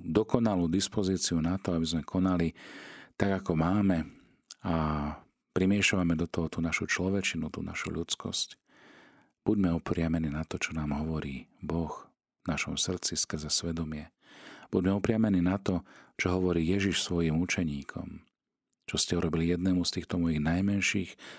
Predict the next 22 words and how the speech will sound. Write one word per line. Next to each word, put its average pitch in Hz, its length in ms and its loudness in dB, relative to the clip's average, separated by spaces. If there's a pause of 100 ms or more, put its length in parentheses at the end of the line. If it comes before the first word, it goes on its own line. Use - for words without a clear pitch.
(140)
mne 92 240 4
ste - 240 2
urobili.“ 76 560 -4 (1600)
Čiže 90 320 2
ak - 80 -6
sa 90 160 2
nás 95 160 0
ocitneme 117 640 0
možno 90 240 0
v - 160 0
situácii, 98 560 0
kde 90 80 2
sa 90 160 2
schvaľuje 92 640 2 (640)
ukončenie 101 640 2
života, 87 640 2 (480)
nazvime 85 400 0
to - 80 -6
eutanázia, 90 880 0
alebo 80 240 0
ukončenie 95 640 2
života, 90 560 0